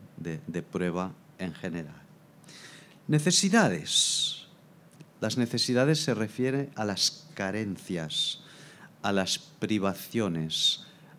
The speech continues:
a las estrecheces, a la falta de, al no tener.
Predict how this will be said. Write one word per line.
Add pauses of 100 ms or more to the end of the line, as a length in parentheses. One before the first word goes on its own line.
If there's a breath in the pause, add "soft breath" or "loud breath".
a
las
estrecheces, (640 loud breath)
a
la
falta
de, (120)
al
no
tener.